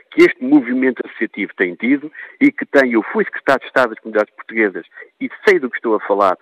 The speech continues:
o papel complementar que tem a ação de Portugal na sua afirmação externa, eu acho que Portugal vai perder muito se não entender este setor como um setor estratégico.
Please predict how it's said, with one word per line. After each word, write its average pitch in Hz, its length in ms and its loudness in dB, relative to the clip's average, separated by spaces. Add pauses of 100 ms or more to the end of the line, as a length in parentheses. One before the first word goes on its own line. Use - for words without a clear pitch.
(200)
o - 80 -2
papel 143 400 2
complementar 147 880 2
que - 140 -14
tem 113 200 -2 (260)
a 117 100 2
ação 110 240 -2
de 101 60 -12
Portugal 104 440 0
na 95 120 -4
sua - 180 -6
afirmação 92 460 -12
externa, 101 440 0 (300)
eu 123 120 4
acho 107 220 2
que - 80 -20
Portugal 95 500 -2 (160)
vai 110 220 2
perder 127 320 0
muito 90 340 -8 (240)
se - 60 -14
não 127 180 4
entender 101 560 0 (220)
este 120 320 0
setor 104 360 2
como 98 200 -10
um 98 60 -6
setor 98 320 0
estratégico. 85 640 -4